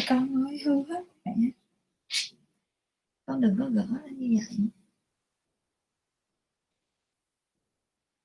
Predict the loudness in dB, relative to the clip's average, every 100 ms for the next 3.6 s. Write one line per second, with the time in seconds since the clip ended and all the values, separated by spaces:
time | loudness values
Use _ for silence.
0 | _ _ _ 6 8 6 4 6 6 6
1 | 8 6 4 _ _ _ _ _ _ _
2 | _ _ _ _ _ _ _ _ _ _
3 | _ 4 4 4 0 2